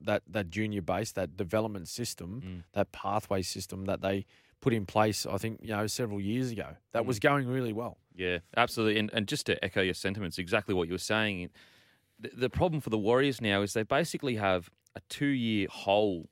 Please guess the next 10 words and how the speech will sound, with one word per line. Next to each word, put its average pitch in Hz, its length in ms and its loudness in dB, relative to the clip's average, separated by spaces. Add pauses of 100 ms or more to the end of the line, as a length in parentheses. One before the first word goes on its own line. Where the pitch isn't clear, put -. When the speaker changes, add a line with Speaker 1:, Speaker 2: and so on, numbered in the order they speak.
(200)
Speaker 2:
in 101 220 -4
their 87 340 2
pathway 104 580 0
system - 380 -8 (100)
in 104 140 -6
the 98 100 -2
Speaker 1:
Yeah. 110 80 0
Speaker 2:
sense 104 220 0
that, - 140 -6
like, 92 280 2